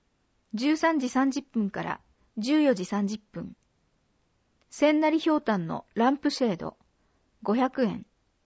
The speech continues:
低学年以上。十三時三十分から十五時。勾玉作り、五百円。低学年以上。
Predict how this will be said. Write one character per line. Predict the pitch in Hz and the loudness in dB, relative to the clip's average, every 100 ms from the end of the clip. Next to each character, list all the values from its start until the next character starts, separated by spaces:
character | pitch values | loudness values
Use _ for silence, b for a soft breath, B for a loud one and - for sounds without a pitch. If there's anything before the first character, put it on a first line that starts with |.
| _ _ _ _ - | _ _ _ _ 0
低 | 302 302 | 2 4
学 | 311 294 | 2 4
年 | 269 254 | 4 4
以 | 240 | 0
上。 | 196 165 - _ _ _ _ _ _ _ _ _ _ _ _ _ _ _ 214 | -2 -6 -12 _ _ _ _ _ _ _ _ _ _ _ _ _ _ _ -8
十 | 233 311 | 0 2
三 | 320 339 | 2 0
時 | 294 | -2
三 | - 262 | 2 2
十 | 262 285 | 2 -2
分 | - 208 | 0 -2
か | 185 165 | -2 -6
ら | 160 - | -6 -6
十 | 202 269 247 | -2 2 2
五 | 196 | 0
時。 | 175 - _ _ _ _ _ _ _ - | -6 -10 _ _ _ _ _ _ _ -2
勾 | 226 262 | 2 2
玉 | 277 269 262 | 4 4 4
作 | 233 190 | 0 -4
り、 | 170 - _ _ _ _ _ - | -6 -8 _ _ _ _ _ -4
五 | 208 | 0
百 | 254 262 254 | 0 0 0
円。 | 180 131 _ _ _ _ _ _ _ | -2 -4 _ _ _ _ _ _ _
低 | - 277 | 2 4
学 | 285 277 | 4 2
年 | 277 240 226 | 0 2 2
以 | 208 | -2
上。 | 185 165 - | -6 -12 -14